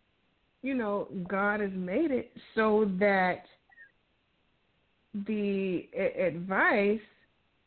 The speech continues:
that I've given is, is completely turned the program around. Now, I didn't do anything, so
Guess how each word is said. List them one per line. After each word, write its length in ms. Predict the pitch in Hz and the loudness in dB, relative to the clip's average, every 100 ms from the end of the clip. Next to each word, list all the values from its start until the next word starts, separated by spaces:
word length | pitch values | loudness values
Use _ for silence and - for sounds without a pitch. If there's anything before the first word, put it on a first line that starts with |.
| _ _ _ _ | _ _ _ _
that 640 | 214 208 202 190 180 - - _ _ _ _ - | -2 2 4 4 0 -2 -8 _ _ _ _ -6
I've 500 | 214 196 180 175 175 | 0 2 0 -2 -4
given 480 | 247 453 233 226 226 | -4 -2 -2 -2 -2
is, 120 | 226 - | -4 -6
is 220 | 226 190 196 - | -4 -4 -6 -6
completely 720 | - 226 240 262 262 - 214 220 - | 0 0 2 2 2 0 -4 -4 -2
turned 380 | 214 202 208 | 0 2 0
the 40 | 226 | -2
program 540 | - 180 170 180 196 | -2 -4 -2 -2 0
around. 400 | 233 311 277 - - - - _ | 0 0 -2 -8 -14 -20 -20 _
Now, 220 | 339 196 - - - - | 0 0 -2 -16 -4 0
I 120 | 359 | 2
didn't 240 | 453 220 | 2 -2
do 140 | 190 185 | -2 -2
anything, 520 | 170 - 175 185 277 - | -2 -4 -4 -4 -6 0
so 220 | 269 262 | 2 2